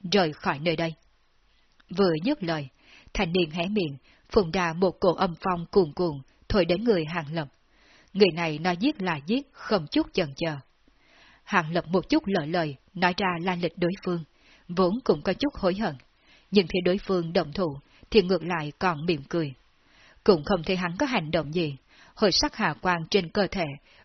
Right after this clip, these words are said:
bỗng nhiên cuồng trướng quay tròn chung quanh cơ thể Hàng Lập. Hồi sắc âm phong vừa tới trước người Hàng Lập, thì lập tức tách ra làm đôi, chạy qua hai bên. Thanh niên đối diện thấy như vậy thì kinh hãi,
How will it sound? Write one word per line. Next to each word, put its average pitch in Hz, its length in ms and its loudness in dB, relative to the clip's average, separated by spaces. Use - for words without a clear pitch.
bỗng 190 220 4
nhiên 170 300 2
cuồng 160 220 4
trướng 190 340 -2
quay 220 160 0
tròn 160 320 -2
chung 185 160 0
quanh 165 280 -4
cơ 220 220 0
thể 190 100 -2
Hàng 156 220 -8
Lập. 156 180 -6
Hồi 196 200 4
sắc 262 160 -2
âm 170 180 -2
phong 180 240 -2
vừa 180 280 4
tới 185 160 2
trước 302 180 0
người 196 180 0
Hàng 160 280 -8
Lập, 160 160 -4
thì 202 160 4
lập 180 200 2
tức 294 200 4
tách 294 180 0
ra 180 200 0
làm 165 220 -2
đôi, 170 180 -2
chạy 175 200 0
qua 185 200 -2
hai 170 220 -4
bên. 165 240 -4
Thanh 180 200 0
niên 175 200 2
đối 185 160 2
diện 170 240 0
thấy 185 120 -2
như 214 180 0
vậy 165 240 -4
thì 185 140 4
kinh 226 220 -2
hãi, 160 300 -6